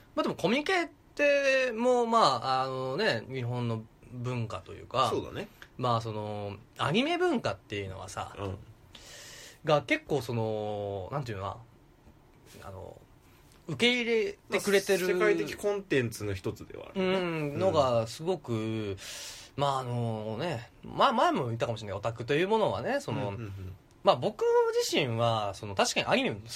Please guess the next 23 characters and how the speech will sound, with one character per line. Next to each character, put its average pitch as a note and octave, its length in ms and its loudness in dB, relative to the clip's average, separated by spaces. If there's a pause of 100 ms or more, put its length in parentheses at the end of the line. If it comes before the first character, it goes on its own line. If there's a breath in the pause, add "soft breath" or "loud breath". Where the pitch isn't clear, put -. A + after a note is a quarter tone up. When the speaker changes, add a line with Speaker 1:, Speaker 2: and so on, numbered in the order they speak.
Speaker 1:
き G#3 80 -4
だ C3+ 100 4
し、 A2+ 100 -8
漫 D3 220 2
画 G3 140 6
を G3 100 6
見 G#3 80 0
る F3 60 -2
し、 A#2+ 60 -6
Speaker 2:
う - 20 -4
ん。 G2 40 -6
Speaker 1:
ゲ D#3+ 100 2
ー A3 100 2
ム A#2+ 80 0
も F#2+ 80 -4
す A#2+ 100 -8
る F3+ 80 -4
け A2+ 140 2
ど、 G#2 260 2
Speaker 2:
う - 20 -2
ん。 G#2+ 140 -4 (960 loud breath)
Speaker 1:
ま C#4+ 200 2
あ、 B3+ 40 0